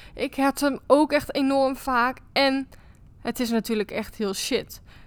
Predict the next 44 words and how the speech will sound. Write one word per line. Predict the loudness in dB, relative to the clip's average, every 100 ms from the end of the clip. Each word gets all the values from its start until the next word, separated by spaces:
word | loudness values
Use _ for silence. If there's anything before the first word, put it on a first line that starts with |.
| -14
de | -6
hele | -2 0
situatie. | -2 -6 -6 -2 -2 -2 -4 -4 -4 -10 -12
Maar | -6 2
ook | 2 4
de | 4
nasleep | 8 10 10 6 -2 -12 -14 -14
die | -8
je | -8
er | -6
eigenlijk | -8 -10 -14 -14
van | -10
hebt. | -8 -8 -10 -16 -16 -16 -4
Maar | 0
eigenlijk | 2 4 2 0 -2 -2
is | -4 -6
het | -6 -8 -16 -6
enorm | -2 0 2 2 0
logisch. | -2 2 6 6 4 0 -6 -6 -10 -12 -14 -18 -20 -20 -20 -6
Dus | 2 2 2
in | -2 2
deze | 2 2
podcast | 0 0 2 2 2
ga | 2 0
ik | 2
je | 2
uitleggen | 2 4 0 0
hoe | -2
het | -2
toch | -4 -6
zo | -4
komt | -4 -2 0 0 0
dat | -2 -2 -2
je |
niet | -2 -2
meer | -2
kan | -4 -4
inhouden | -2 0 2 2 2 -2 -2 -4
na | 0 4 4 2
een | -2 -2
werkdag | -2 -2 -2 -2 -2 -4
of | -8 -8
een |
schooldag. | -6 -4 -4 -4 -8 -14 -18